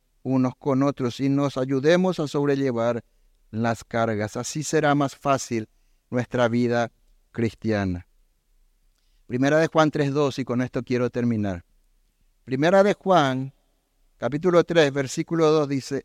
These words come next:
"Amados, amados, ahora somos hijos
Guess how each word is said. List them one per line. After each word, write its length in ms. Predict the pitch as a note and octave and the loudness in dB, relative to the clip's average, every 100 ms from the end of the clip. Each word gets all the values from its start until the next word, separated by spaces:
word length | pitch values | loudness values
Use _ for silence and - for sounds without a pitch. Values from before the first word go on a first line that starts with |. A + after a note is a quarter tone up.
| _ | _
"Amados, 920 | B2+ C#3 E3+ E3+ C3 - - - _ _ _ _ _ _ _ _ _ | 0 2 4 4 0 -4 -16 -20 _ _ _ _ _ _ _ _ _
amados, 720 | F#2 B2+ E3 E3 B2 - - _ _ _ _ _ | -4 2 4 4 2 -6 -18 _ _ _ _ _
ahora 480 | - C#3+ F3+ A#3+ B3+ | -2 4 6 6 4
somos 680 | - - B3 A#3+ G3+ G3+ - _ | 0 2 4 4 2 -2 -6 _
hijos 800 | F#3+ F#3 F3+ - F#3 F#3+ F#3 - | -2 0 0 -2 0 0 -2 -10